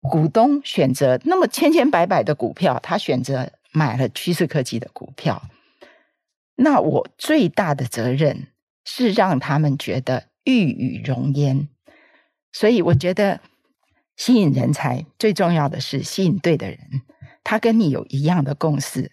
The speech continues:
而且他们会觉得骄傲的事情跟你一样。好，有些人会因为，哦，我打了一场胜仗，我很骄傲。有些人会因为我做了一些牺牲，让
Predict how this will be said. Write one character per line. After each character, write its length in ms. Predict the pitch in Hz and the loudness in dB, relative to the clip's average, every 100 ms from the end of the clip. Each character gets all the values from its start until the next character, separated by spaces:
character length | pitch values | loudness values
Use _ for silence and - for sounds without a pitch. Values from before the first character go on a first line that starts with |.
| _ | _
而 160 | - 185 | -4 -2
且 380 | - - 135 - _ _ _ _ - | -2 -6 -6 -8 _ _ _ _ -4
他 160 | - | 2
们 120 | 330 240 | 4 4
会 220 | 302 269 | 4 0
觉 260 | - 175 | 0 0
得 140 | 190 - | 2 0
骄 360 | - 254 247 | 0 2 4
傲 300 | 240 - 214 | 4 4 4
的 160 | 160 139 | 2 -2
事 280 | 135 - 151 | -6 -6 -6
情 400 | - - 135 156 _ | -6 -6 -6 -8 _
跟 220 | 170 175 | 0 2
你 60 | 151 - | 0 -2
一 300 | - 110 143 | -8 -8 -6
样。 220 | - - - _ _ _ _ _ _ _ _ - | -6 -10 -20 _ _ _ _ _ _ _ _ -10
好， 220 | - 160 135 - | -2 2 2 4
有 100 | 185 | 2
些 220 | 220 262 | 4 4
人 200 | 202 175 | 4 4
会 140 | 220 | 2
因 200 | 175 214 | 2 2
为， 200 | 220 185 - | 4 4 2
哦， 140 | 180 147 131 _ _ _ _ 131 | -2 -2 -6 _ _ _ _ -8
我 100 | 135 | -6
打 240 | 202 165 147 | -4 -4 -2
了 120 | 151 | -2
一 80 | 196 | -2
场 240 | - 131 | -4 -4
胜 260 | 135 214 156 | -2 -2 0
仗， 220 | 180 147 | -2 -2
我 80 | 135 | -2
很 140 | 143 - | -4 -4
骄 160 | - 131 | -6 -4
傲。 280 | 131 - - | -4 -6 -6
有 180 | - 175 | -2 0
些 220 | 151 220 | 2 4
人 240 | 247 147 156 | 4 2 2
会 140 | 170 | 0
因 260 | 156 170 165 | 2 2 2
为 200 | 170 - - - - _ | 0 -4 -14 -20 -20 _
我 120 | 165 | -2
做 320 | 156 - 247 180 | -2 2 4 4
了 80 | |
一 100 | 160 | 2
些 200 | 160 - | 0 0
牺 360 | 175 - 170 170 | 0 0 0 0
牲， 320 | - 156 160 - - - | 2 0 0 -4 -12 -20
让 300 | - 254 170 | -2 0 2